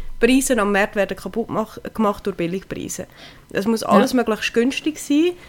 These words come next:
Speaker 1: trotzdem möglichst gute Qualität und das ist jetzt einfach mal die Sicht, also nichts mit Ethik oder so, wo ich dahinter stehe, aber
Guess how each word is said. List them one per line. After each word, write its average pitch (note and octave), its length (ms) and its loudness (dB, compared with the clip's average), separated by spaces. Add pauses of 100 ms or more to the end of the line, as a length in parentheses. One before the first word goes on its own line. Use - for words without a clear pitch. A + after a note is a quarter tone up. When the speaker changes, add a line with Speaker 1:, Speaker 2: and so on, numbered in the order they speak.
(300)
Speaker 1:
trotzdem B3+ 480 4
möglichst A#3+ 400 0
gute A3 240 -2
Qualität A3+ 800 0
und A3+ 260 0 (380)
das A3+ 120 0
ist A3 60 0
jetzt A#3+ 120 4
einfach A#3 180 6
mal A3+ 180 2
die B3 280 2
Sicht, F#3+ 400 0
also G#3 280 0 (280)
nichts B3 420 2
mit A#3+ 180 2
Ethik D4 640 -2
oder C#4 260 0
so, C4+ 440 2 (200)
wo A3+ 120 -2
ich A#3 160 2
dahinter A#3+ 400 0
stehe, B3+ 360 0
aber G#3+ 220 0